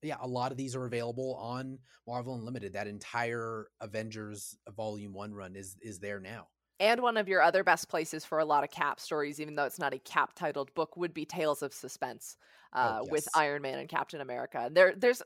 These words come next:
Speaker 2: quite a few times over his career that Cap is double billed as well. There is a Captain America series that is double billed as Captain America and the Falcon. You can usually just find it under Captain America.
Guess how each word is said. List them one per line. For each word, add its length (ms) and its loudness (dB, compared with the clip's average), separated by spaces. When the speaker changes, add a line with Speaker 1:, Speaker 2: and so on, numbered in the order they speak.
Speaker 2:
quite 200 10
a 40 4
few 140 -2
times 580 2
over 220 4
his 220 -4
career 420 0
that 200 4
Cap 300 10
is 200 4
double 300 6
billed 380 2
as 200 -2
well. 280 6
There 100 2
is 180 0
a 60 -8
Captain 340 2
America 300 0
series 380 -6
that 180 2
is 180 -2
double 220 0
billed 260 2
as 120 -2
Captain 320 4
America 280 -2
and 160 -6
the 60 -8
Falcon. 480 -2
You 80 -4
can 100 -12
usually 300 -4
just 140 -8
find 180 2
it 40 0
under 200 -2
Captain 360 -2
America. 460 -4